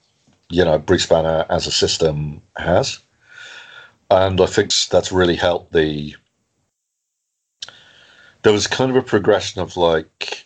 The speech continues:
"Oh, let's have the Savage Hulk come out for a bit." And then it was like,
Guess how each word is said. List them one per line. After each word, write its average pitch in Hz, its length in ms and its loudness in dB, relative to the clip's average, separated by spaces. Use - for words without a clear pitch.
"Oh, 90 200 2
let's 82 320 -2
have 80 320 -2
the 76 220 -4
Savage 76 360 -2
Hulk 71 160 -6
come - 140 -10
out 71 160 -6
for - 80 -6
a 69 40 -6
bit." 69 240 -2
And 82 260 0
then 73 680 0
it 82 160 0
was 73 220 -4
like, 69 400 0